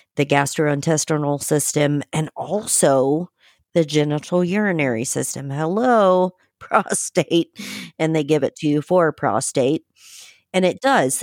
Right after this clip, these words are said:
It, it causes so many side effects, not just with, uh, the G I thing. It can cause your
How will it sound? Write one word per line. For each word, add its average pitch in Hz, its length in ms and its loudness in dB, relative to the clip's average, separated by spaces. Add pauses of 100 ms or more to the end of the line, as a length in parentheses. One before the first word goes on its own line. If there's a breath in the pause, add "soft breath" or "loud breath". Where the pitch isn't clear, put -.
It, 165 300 2
it 160 200 2
causes 147 880 0
so 226 300 -2
many 226 260 0
side 135 300 0
effects, 139 640 -2
not 165 340 0
just 175 340 2
with, 151 380 2 (440 soft breath)
uh, 143 340 0
the 151 140 -2
G 151 260 2
I 143 160 4
thing. 151 300 2
It 147 160 -2
can 170 140 -4
cause 175 300 -2
your 202 120 -8